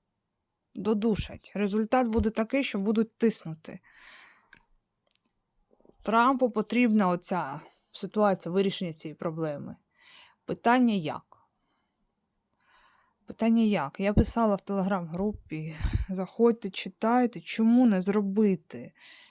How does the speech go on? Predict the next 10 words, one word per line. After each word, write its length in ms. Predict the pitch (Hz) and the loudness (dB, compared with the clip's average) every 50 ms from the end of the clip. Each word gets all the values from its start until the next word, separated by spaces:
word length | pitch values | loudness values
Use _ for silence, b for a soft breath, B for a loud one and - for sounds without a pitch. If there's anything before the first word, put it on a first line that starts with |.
| B _ | B _
чому 380 | _ - - 214 233 254 277 254 | _ -8 -2 0 2 4 4 4
не 160 | 214 202 196 | 4 4 4
роздірбанять? 960 | 202 208 185 185 185 202 214 214 196 202 220 214 208 180 147 131 117 - - - | 2 2 0 0 -2 -2 -2 -2 0 0 0 0 -2 -4 -6 -8 -10 -12 -10 -6
Не 140 | 185 190 202 | -4 -2 -2
окупована 500 | 208 208 - 214 - 294 302 277 240 214 | -2 -4 -6 -4 0 0 2 2 2 0
частина 440 | - - 190 - - 233 220 214 202 | -2 -4 -8 -6 -4 -2 -2 -2 -2
Донеччини, 600 | 190 202 190 190 175 160 - - 143 143 139 151 | -2 -2 -2 -2 -4 -6 -8 -12 -10 -8 -4 0
роздірбанили 1160 | 180 202 190 - - 233 220 208 196 190 214 214 208 190 175 165 156 151 143 139 139 - 139 | 0 0 0 2 2 2 2 2 0 0 2 2 2 0 -2 -4 -4 -6 -6 -8 -10 -10 -10
її, 500 | 143 151 160 170 175 175 170 180 175 160 156 | -10 -10 -10 -10 -10 -10 -12 -12 -14 -14 -14
все. 480 | - - - - - 190 175 147 - | -16 -18 -16 -10 -8 -6 -6 -6 -10